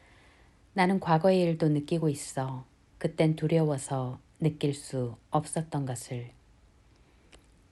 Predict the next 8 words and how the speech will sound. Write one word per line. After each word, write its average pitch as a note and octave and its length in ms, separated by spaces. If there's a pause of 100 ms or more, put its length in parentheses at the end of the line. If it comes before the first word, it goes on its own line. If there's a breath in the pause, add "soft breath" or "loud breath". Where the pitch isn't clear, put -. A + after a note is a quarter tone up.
(160)
자신의 G3+ 320
가슴을 F#3 420
따라 D3 520 (240)
오늘 D#3+ 240
출발하라. D#3+ 800 (1000 soft breath)
자기 F#3+ 240
자신만의 E3+ 600
여행을 D3 560